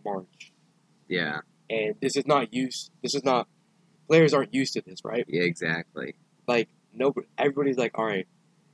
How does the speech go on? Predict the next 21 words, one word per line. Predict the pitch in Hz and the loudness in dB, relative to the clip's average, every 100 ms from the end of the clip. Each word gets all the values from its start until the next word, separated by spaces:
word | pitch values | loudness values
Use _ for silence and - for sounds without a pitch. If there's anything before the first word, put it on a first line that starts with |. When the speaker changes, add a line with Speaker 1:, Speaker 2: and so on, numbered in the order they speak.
| _ _ | _ _
Speaker 1:
we're | 113 113 | -4 -2
done, | 117 120 120 | 0 -2 -2
we're | 120 120 | -4 0
done, | 117 117 123 120 | 0 0 -2 0
like, | 104 107 95 | -2 -4 -4
June, | 117 101 92 _ _ _ | -2 -2 -8 _ _ _
in | 110 | -10
June, | - 104 117 127 _ _ _ _ _ _ _ _ | -6 -6 -6 -8 _ _ _ _ _ _ _ _
and | - 117 | -4 -2
then | 110 | 0
we're | 117 | 0
ready | 113 120 | 2 0
for | - 107 | 0 -2
our | 101 | 0
off | 107 101 | -2 -2
season. | 113 104 107 101 _ _ _ _ _ - | -6 -6 -6 -8 _ _ _ _ _ -6
We | 107 | -2
have | 107 | -2
our | 98 | -2
off | 104 117 | -2 -4
season | 117 110 | -10 -14